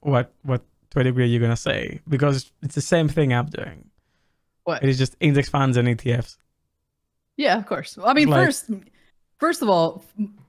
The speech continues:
Speaker 2: I mean, I don't know what you guys have, but we have four oh one Ks. Max that out. If you have
Speaker 1: Yeah.
Speaker 2: a match, max that out. Roth I R As, which you can open on your own, and then you, I think it's, like,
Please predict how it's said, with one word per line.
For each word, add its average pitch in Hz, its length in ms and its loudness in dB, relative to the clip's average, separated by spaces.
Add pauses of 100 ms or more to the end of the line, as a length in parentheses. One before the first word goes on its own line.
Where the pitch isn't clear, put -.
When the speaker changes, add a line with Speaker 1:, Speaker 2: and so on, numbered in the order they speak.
(220)
Speaker 2:
I 208 60 -4
mean, 190 140 0
I 185 60 2
don't 196 100 0
know 180 100 2
what 165 120 2
you 160 80 0
guys 165 180 -4
have, 156 200 -4
but 156 100 -6
we 170 100 0
have 165 120 -2
four 165 140 0
oh 156 60 2
one 160 100 -2
Ks. 151 520 -8 (160)
Max 190 280 -4
that 170 140 2
out. 156 420 -2
If 185 80 -8
you 196 80 2
have 185 60 2
Speaker 1:
Yeah. 175 60 0
Speaker 2:
a 160 40 0
match, 160 380 -4
max 160 280 -6
that 151 120 -8
out. 135 240 -10 (440)
Roth 185 240 4
I 180 160 6
R 165 100 4
As, 165 220 0
which 165 140 -8
you 170 80 -4
can 170 120 -4
open 160 200 -4
on 156 60 -2
your 160 140 -2
own, 156 220 -2
and 151 100 -2
then 151 140 -2
you, 156 160 -4
I 180 40 -6
think 190 200 -2
it's, 185 120 -6
like, 160 320 -6